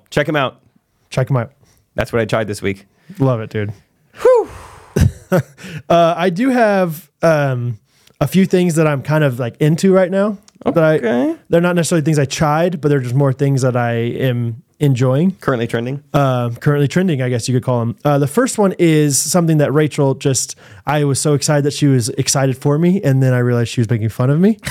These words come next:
Speaker 2: <laughs> Um, <laughs> we have a Ecobee thermostat, and it has a,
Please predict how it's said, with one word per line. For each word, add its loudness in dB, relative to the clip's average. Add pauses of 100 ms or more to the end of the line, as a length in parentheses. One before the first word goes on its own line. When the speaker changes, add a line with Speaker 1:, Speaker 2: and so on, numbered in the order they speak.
(100)
Speaker 2:
<laughs> 2 (380)
Um, -2 (320)
<laughs> -16
we 4
have 0
a 0
Ecobee 0
thermostat, 0 (480)
and 2
it 0
has 0
a, 2